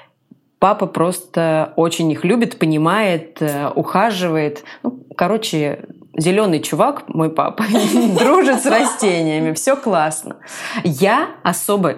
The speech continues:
не интересовалась растениями, не помогала папе с пересадками, а, не узнавала, не учила, не зазубривала названия.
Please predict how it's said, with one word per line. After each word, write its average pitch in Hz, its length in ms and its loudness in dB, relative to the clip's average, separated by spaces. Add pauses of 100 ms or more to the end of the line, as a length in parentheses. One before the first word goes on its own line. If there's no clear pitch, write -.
не 208 260 2
интересовалась 185 800 0
растениями, 151 680 0
не 175 200 2
помогала 190 540 2
папе 190 240 0
с 185 80 -6
пересадками, 147 920 -2 (540)
а, 151 560 0
не 185 500 2
узнавала, 185 580 0
не 185 140 2
учила, 185 460 0
не 175 140 0
зазубривала 175 800 0
названия. 156 720 0